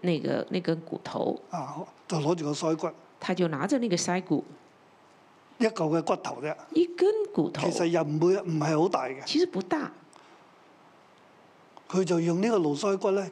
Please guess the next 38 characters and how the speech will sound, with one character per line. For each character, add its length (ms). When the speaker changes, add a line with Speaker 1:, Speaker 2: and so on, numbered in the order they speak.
Speaker 2:
擊 120
殺 180
咗 120
一 140
千 260
人。 100
Speaker 1:
他 120
就 180
用 240
這 140
個 100
驢 320
腮 220
骨 320
擊 180
殺 220
了 80
一 140
千 260
人。 300
Speaker 2:
哇！ 220
佢 540
真 220
係 100
攞 220
到 100
咩， 240
咩 240
就 100
係 120
佢 120
嘅 140
武 140
器 140
啦。 140
Speaker 1:
就 180
他 200
手 320